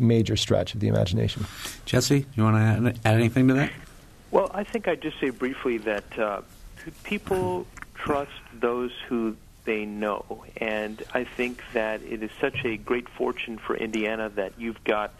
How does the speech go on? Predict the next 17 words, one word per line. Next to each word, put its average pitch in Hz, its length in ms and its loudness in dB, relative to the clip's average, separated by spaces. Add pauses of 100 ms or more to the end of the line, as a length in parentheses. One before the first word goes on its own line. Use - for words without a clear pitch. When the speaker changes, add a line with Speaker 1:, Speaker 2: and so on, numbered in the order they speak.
(420)
Speaker 3:
the 113 80 0
two 143 280 -4 (100)
flagship 120 560 -2 (160)
universities 110 680 -2
of 101 120 -4
our 98 100 0
state, - 340 -6
Purdue 107 180 -4
University 104 920 -2
and 104 160 -4
Indiana 104 360 -2
University. 101 760 -4 (500)
Uh, 95 60 0
I 95 100 0
know 101 240 -2
that's 95 220 -4
gonna 104 460 -4